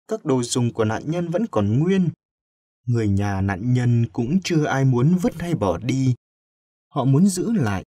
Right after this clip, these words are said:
vì đó là một phần của ngôi nhà. Hắn tiến vào trong căn phòng, đến bên trước bàn học của nạn nhân bên cửa sổ. Trên bàn có vài cuốn sách giáo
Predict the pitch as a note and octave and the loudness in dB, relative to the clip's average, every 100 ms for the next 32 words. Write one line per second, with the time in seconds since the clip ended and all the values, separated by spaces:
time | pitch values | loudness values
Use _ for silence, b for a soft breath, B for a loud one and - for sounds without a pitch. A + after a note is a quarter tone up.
0 | _ _ _ C3 C3 B2+ D3+ A3 A#2+ G#2+ | _ _ _ -4 -2 0 0 0 2 0
1 | - - A2 A2 G#2+ A#2 F#3 F3 A2 F#2 | -4 -2 0 0 0 2 2 2 2 0
2 | F2+ F2+ - _ _ _ _ _ _ _ | -2 -6 -10 _ _ _ _ _ _ _
3 | _ _ G#2 A#2 D3+ A#2 B2 F#3+ G#3 - | _ _ 0 0 0 0 2 2 0 0
4 | D#3 E3+ D#3+ - F#2+ F#2 F2+ F#2 - A#2 | -2 0 0 0 0 0 0 -4 -6 -2
5 | A2 D3+ F3 C#3 A#2+ - A3+ A#2 F#2 F#2+ | 2 2 2 2 0 -2 -4 -4 -2 -2
6 | G2 - - G2 F2+ - D#3+ E3 D#3+ D#3 | -6 -6 -2 -2 -2 -2 0 0 0 -2
7 | - F#2+ E2+ - F#2+ E2+ E2 - _ _ | -4 -6 -6 -4 -2 0 -4 -10 _ _
8 | _ _ _ _ _ _ _ _ _ _ | _ _ _ _ _ _ _ _ _ _
9 | - A#2+ A2 G2+ G2 F2+ F2+ - F3 E3+ | -4 0 0 0 -2 -2 -2 -4 -6 -4
10 | G#2 F2 A2 B2+ G3+ D3 E3+ | -4 -4 -4 -4 -4 -4 -4